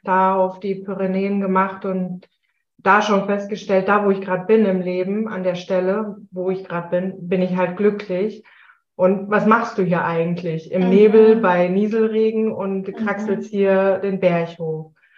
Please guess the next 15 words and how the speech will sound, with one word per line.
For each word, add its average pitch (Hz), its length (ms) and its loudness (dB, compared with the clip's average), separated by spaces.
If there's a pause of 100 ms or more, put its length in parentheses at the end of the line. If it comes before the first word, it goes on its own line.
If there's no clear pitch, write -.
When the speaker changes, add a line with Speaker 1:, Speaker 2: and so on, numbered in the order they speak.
(1000)
Speaker 1:
Ja, 170 500 0
und 190 160 2
dann 185 220 4
kam, 190 320 2
wie 185 60 0
gesagt, 175 360 -2
dann 175 180 -4
auch 180 160 -4
so 185 100 -8
ein 180 40 -4
bisschen 196 240 -4
die 208 140 -2
Wehwehchen, 180 560 -2
die 208 100 -8
Knie 185 320 0